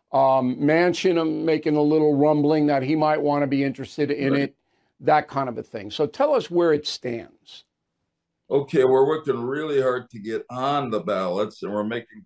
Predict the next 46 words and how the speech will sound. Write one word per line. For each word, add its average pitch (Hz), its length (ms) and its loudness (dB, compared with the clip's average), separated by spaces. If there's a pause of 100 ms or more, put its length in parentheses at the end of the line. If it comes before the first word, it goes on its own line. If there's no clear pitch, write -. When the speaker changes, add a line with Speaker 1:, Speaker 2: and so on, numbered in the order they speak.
Speaker 2:
progress. 95 500 -4
This 127 180 -18
thing, 131 240 -12
this 131 120 -8
is 151 140 -10
what 123 180 6
I 101 60 8
worry 117 220 6
about 104 260 2
most, 107 260 -4
and 98 100 -6
I 95 40 -8 (100)
bother 104 380 2 (420)
the - 60 -12
No 113 160 -2
Label 98 300 -2
staff 107 420 -4
about, 90 360 -8
the, 90 120 -8 (140)
but 92 140 -8
they 90 100 -2
tell 120 240 -2
me 95 100 0
<laughs> - 40 -10
we're 90 220 0
on 95 200 -2
target 95 440 -4 (460)
and 101 100 -2
we're 101 160 6
gonna 95 220 2
do 104 160 0
it. 101 120 -10
We've 113 180 -6
said 175 200 -4
all 151 260 4
along 123 360 -2
that 92 100 -6
we 107 100 -6
make 127 220 -8
a 101 40 -8
decision, 95 640 -2
a 92 160 -2
go 117 320 2
or 101 200 0
no 110 240 -4
go, 90 400 -8